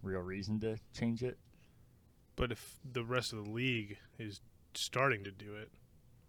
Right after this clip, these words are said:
Speaker 2: like, "Oh, they'll eventually have to do it anyway. Might as well just get it over the way." I wouldn't be pumped about it, no. But if that's the way the league was going, what does it matter?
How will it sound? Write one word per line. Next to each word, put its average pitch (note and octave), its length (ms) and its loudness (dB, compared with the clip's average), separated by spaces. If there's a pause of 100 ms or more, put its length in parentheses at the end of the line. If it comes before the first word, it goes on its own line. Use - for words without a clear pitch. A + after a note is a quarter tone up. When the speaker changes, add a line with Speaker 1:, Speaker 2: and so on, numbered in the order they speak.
Speaker 2:
like, D#3+ 100 -6
"Oh, C#3+ 300 0
they'll A#2 120 0
eventually A2 340 -4
have G#2+ 100 -6
to A2 60 -14
do G#2 160 -4
it G2+ 40 -4
anyway. G#2 260 -6
Might G#2+ 140 -6
as G#2+ 100 -10
well A2 60 -8
just - 100 -4
get A#2 120 -4
it A2+ 40 -6
over A2+ 120 -8
the A#2 60 -8
way." A#2+ 200 -6
I C#3+ 100 6
wouldn't B2+ 200 6
be G#2+ 60 -4
pumped D3 280 -2
about G#2 200 -6
it, G#2+ 60 -10
no. A2 260 -8 (2250)
But A#2+ 120 4
if G#2 60 -4
that's A2 200 -2
the - 100 -12
way G#2 320 -2
the G2+ 80 -6
league G#2 240 -4
was G#2 140 -4
going, G#2 420 -4 (1600)
what G#2+ 140 -6
does G2+ 80 -6
it F#2+ 80 -6
matter? G2+ 260 -6